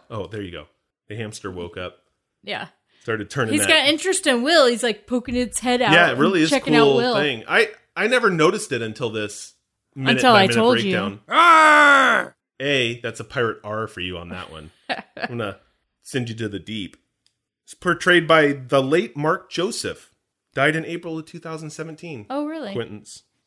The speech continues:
Speaker 1: Eleven T V film credits that include mostly shorts and T V parts. I didn't find much on him except his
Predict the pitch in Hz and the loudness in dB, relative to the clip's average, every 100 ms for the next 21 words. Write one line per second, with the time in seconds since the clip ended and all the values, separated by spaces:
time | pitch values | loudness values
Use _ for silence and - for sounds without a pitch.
0 | _ 147 175 175 156 - 185 180 180 - | _ 4 4 4 -2 -4 -12 -10 -10 -6
1 | 185 180 175 175 175 165 151 - 180 156 | -6 -2 0 0 0 -4 -4 -4 -8 -6
2 | 156 190 190 180 - 180 180 180 151 165 | -4 -4 -6 -8 -8 -6 -8 -10 -16 -16
3 | 170 175 147 160 - - _ _ _ - | -16 -10 -8 -8 -10 -20 _ _ _ -10
4 | 175 247 - 285 170 160 202 208 220 190 | -4 -4 0 0 2 2 0 -2 -2 -6
5 | - 196 190 190 147 | -4 -4 -4 -8 -8